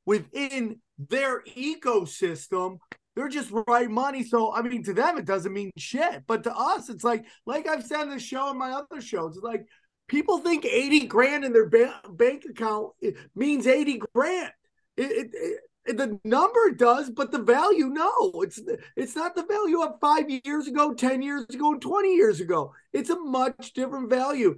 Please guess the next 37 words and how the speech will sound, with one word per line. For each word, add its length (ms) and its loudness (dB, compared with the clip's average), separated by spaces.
See, 160 -4
the 100 -4
problem 680 2
is 180 -14
they 140 10
look 200 0
at 100 -2
their 240 6
fiat 420 0
money, 240 2
they 160 6
see 300 -4
a 40 2
set 400 0
number, 400 -2
and 240 -6
the, 200 8
all 220 4
the 80 -2
shit 220 -4
in 60 -8
the 60 -4
world 380 4
can 120 -2
happen 320 0
in 100 -2
the, 180 6
in, 360 -2
in, 200 0
in, 220 -2
everything 460 0
in 80 0
the 40 -2
world 260 -2
could 120 -4
go 160 8
crazy. 520 0